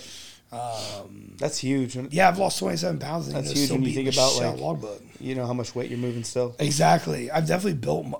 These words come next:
Speaker 1: some muscle this prep too, but man, we are struggling keeping me full. It is so hard. I have a very hyper-responsive metabolism.
Speaker 2: We're gonna figure it out.
Speaker 1: Yeah, I think we have it figured out now. I feel pretty decent about it.
Speaker 2: Yeah.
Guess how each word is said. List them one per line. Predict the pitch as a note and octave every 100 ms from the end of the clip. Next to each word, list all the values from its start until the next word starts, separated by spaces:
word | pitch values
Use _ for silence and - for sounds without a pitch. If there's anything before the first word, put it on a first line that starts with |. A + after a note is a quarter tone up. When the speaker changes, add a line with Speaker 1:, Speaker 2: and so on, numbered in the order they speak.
| -
Speaker 1:
some | A#2+ E2 D2
muscle | C2+ B1+ C#2+
this | C2 C2
prep | - C2+
too, | A#1 D2 C2+
but | B1+
man, | B1 C#3
we | F3
are |
struggling | - - C3 G2+
keeping | G2 A2 G2
me | -
full. | - G2 D2+ _ _ - - - - - - - -
It | C#3
is | A#2
so | - A#2+
hard. | A2+ A2 A2
I |
have | C3
a | F2+
very | E2+ C#3 A#2
hyper-responsive | F#2+ - B2+ A#2+ G#2+ F#2+ - A2 G#2 - F#2+
metabolism. | F2 F#2+ G2+ F2+ F2 F2 - -
Speaker 2:
We're | C#3
gonna | B2+
figure | A2 A#2+
it | B2
out. | B2+ C3 - -
Speaker 1:
Yeah, | C#3+ D3 D3 C#3+
I |
think | C#3 G3
we | A3
have | A#2+ D3
it | B2
figured | A2 G2+
out | G2+ G#2
now. | G#2 G#2+
I |
feel | - G3
pretty | G3 F2
decent | E2 F2+ - G#2+
about | G2 G#2+
it. | A2 - - -
Speaker 2:
Yeah. | C#3+